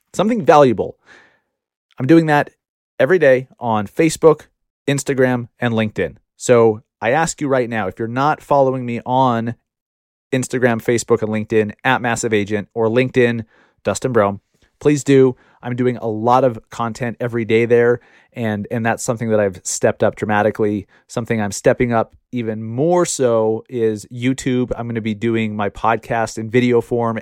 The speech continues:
every week on YouTube, along with other short form YouTube videos, uh, that are just standalone videos. Um,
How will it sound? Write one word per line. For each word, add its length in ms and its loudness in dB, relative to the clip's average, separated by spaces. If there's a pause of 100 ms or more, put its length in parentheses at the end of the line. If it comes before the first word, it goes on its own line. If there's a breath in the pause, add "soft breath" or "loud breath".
every 240 0
week 320 -2 (280 soft breath)
on 160 -6
YouTube, 540 0 (220 soft breath)
along 340 -2
with 300 -4
other 420 2
short 300 0
form 260 -2
YouTube 320 -6
videos, 540 0 (400 soft breath)
uh, 220 -8
that 180 0
are 60 -4
just 260 -4
standalone 460 0
videos. 440 -2 (100)
Um, 320 -12